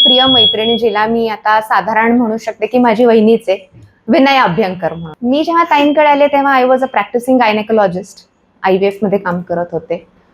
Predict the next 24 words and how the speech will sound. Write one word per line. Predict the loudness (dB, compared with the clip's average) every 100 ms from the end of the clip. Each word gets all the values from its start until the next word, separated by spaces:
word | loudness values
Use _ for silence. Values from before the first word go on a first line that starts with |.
| _ _
आणि | 0 2 2 2
generally | 2 2 2
एक | 0 0
हाऊस | 0 -2 -2
म्हणून | 0 2
मी | 2 2
एमबीएचा | 2 0 2 0 0 -2
एक | -2 -2
प्रयोग | -2 -2 -2
करून | 0 0
पाहिला | 2 0 0
होता, | -2 -4
because | -6 -4 -2 -4 -4 _ _ _ _
माझे | -2 2
मिस्टर | 2 2 0
बाहेर | 0 0 0 0 -6 _ _
असतात, | -10 -2 -4 0
मी | 0 0
इथे | 0 0
असते, | 0 -2 -2
मुलं | 0 2 0
खूप | -2 0
लहान | 0 0 -2
होते, | -4 -2 -2 -2